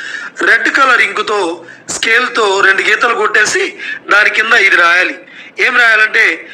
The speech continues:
లాస్ట్ ఓటర్ యొక్క సీరియల్ నంబర్ ఏదైతే ఉందో అది తెలియచేస్తూ రాయాలి. ఇక్కడ last serial number of voter in electoral roll voted at the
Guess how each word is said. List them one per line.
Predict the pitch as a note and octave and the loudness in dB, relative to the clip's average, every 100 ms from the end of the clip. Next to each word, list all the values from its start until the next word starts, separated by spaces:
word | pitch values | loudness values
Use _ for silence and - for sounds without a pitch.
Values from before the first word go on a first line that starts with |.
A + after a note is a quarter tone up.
| - - | -18 -8
లాస్ట్ | F#3 F#3+ A#3 D4 - | -2 2 2 2 0
ఓటర్ | D4 C4+ B3+ B3+ | -2 0 2 2
యొక్క | A#3+ A#3+ | 2 0
సీరియల్ | - B3 B3 A#3+ | -2 0 2 2
నంబర్ | A3+ G#3+ | 0 0
ఏదైతే | F#3+ G3+ G#3+ G#3+ | 2 2 0 0
ఉందో | G3 F#3+ G3 F3+ - F3+ | -4 -4 -4 -4 -4 -4
అది | F#3+ F#3+ D3+ - - - - - - - - | -2 -4 -6 -12 -12 -10 -10 -14 -20 -20 -4
తెలియచేస్తూ | - D4 D4+ B3+ A#3 - | 0 2 2 0 0 0
రాయాలి. | G#3 F#3 F3 | 2 2 2
ఇక్కడ | F#3 F3+ D#3 - - - | 2 0 0 -6 -16 -4
last | F3+ G#3+ D#4 - D#4+ | 0 2 2 0 -6
serial | - - B3 B3 A#3+ A3+ | -4 0 2 2 2 0
number | A3 A3 A3 | 2 2 2
of | - G3+ F#3 | -2 -6 -4
voter | G3+ G#3+ G3 - - - - - - - - - - | -2 0 -2 -6 -16 -20 -20 -20 -20 -20 -20 -10 -4
in | A3+ | 0
electoral | G#3 G#3+ - B3 A#3+ A#3+ G3+ | 2 2 2 0 0 0 0
roll | G3 D#3+ - E3+ F#3 | -2 -4 -8 -6 -2
voted | A#3+ C4+ C4+ | -2 2 2
at | G#3+ G3 | 2 4
the | G3 E3 | 2 2